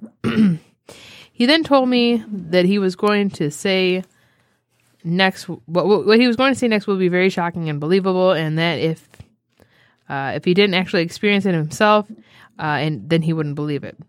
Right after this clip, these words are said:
He took a look at the machine near the window and looked back at me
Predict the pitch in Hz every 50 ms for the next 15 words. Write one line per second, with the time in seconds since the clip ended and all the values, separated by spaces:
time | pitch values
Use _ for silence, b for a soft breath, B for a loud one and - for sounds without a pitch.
0 | - B B B B B - 208 - 269 269 277 262 233 226 220 220 - 185 190
1 | 185 180 _ - 180 180 175 - - - 196 190 185 180 175 160 151 147 151 190
2 | 208 208 202 202 202 196 196 190 - - - - 165 160 160 185 185 - - 165
3 | 160 - - - - 156 160 160 160 156 165